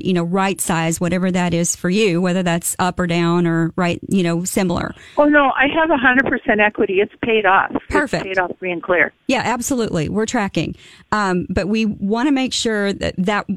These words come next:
Speaker 1: that was what we were saying, is that's a great thing, is that you have that. So that will probably play in your favor.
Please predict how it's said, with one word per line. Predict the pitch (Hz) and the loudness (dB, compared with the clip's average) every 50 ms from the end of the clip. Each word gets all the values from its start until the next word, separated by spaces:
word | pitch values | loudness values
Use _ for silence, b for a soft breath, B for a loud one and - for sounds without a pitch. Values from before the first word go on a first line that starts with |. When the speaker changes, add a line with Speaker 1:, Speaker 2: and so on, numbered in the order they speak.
| - | -2
Speaker 1:
that | 196 247 240 262 | -2 -2 0 0
was | 233 254 214 | 0 0 0
what | 196 - | -2 -2
we | - 202 | 0 -2
were | 185 | -2
saying, | 180 - - 214 233 202 | -2 -2 -2 0 2 2
is | 190 180 185 | 0 0 0
that's | 208 208 196 - | -2 -2 -2 -2
a | 175 | -4
great | 160 - 180 180 185 196 - - | -4 -2 -2 -2 -2 -2 -4 -4
thing, | - 160 - - - - 180 - _ - | -4 -6 -6 -4 -6 -8 -8 -8 _ -2
is | 180 175 170 | -2 -2 0
that | - 180 160 - | -2 -2 0 0
you | 175 170 | 0 0
have | 160 175 170 160 156 - | 0 0 -2 -2 -2 -2
that. | - - - - _ - | -4 -6 -6 -8 _ -12
So | - - 202 190 185 180 170 B B B B B B B B B - | -6 -4 -2 0 0 0 -2 B B B B B B B B B -2
that | 185 202 190 185 - | -2 0 0 0 0
will | 220 220 208 | 0 -2 -2
probably | - 233 226 208 214 202 202 185 | -2 -2 -2 0 0 0 0 0
play | - - - 196 196 190 | 0 -2 -2 0 2 2
in | 185 170 | 2 2
your | 170 170 | 0 0
favor. | - - 175 175 170 - - - - | 0 -2 -2 -2 -2 -4 -8 -10 -12